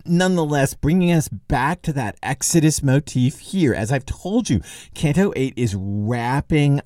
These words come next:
up the motifs of the first eight cantos, or the ante purgatory, the before purgatory parts of Purgatorio. Remember,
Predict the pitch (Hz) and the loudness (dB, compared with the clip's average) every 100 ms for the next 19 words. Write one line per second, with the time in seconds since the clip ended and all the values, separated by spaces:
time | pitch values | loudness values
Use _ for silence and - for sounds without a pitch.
0 | - 117 117 - 120 113 107 - - - | -2 -4 -4 -2 2 4 2 0 -10 -2
1 | 156 117 101 - 120 107 113 - - - | 2 4 2 -2 -6 -4 -4 -6 -14 -6
2 | 123 120 139 - - - 123 123 139 - | -2 0 -2 -4 -12 -4 0 0 -4 -10
3 | - 117 107 120 104 - - 113 110 107 | -12 -4 -2 0 0 -2 -2 2 4 4
4 | 98 104 98 - - _ _ 120 123 131 | 2 0 0 -6 -20 _ _ 0 2 2
5 | 139 120 107 - 143 123 117 - 90 90 | 2 2 2 0 0 2 0 -2 -2 0
6 | 101 95 95 87 92 - - - 131 123 | 0 0 -2 -2 -4 -4 -10 -2 2 4
7 | 120 - - 151 151 135 - 95 98 98 | 4 2 -4 -4 -4 -4 -4 -2 0 0
8 | - - - - 113 98 92 - - - | -4 -18 -6 -4 -2 -2 -4 -8 -10 -4
9 | 98 95 107 95 92 101 - 123 131 143 | -2 -2 -4 -4 -2 -2 -2 -2 2 0
10 | 69 104 110 151 196 123 76 | 0 -2 0 2 2 2 0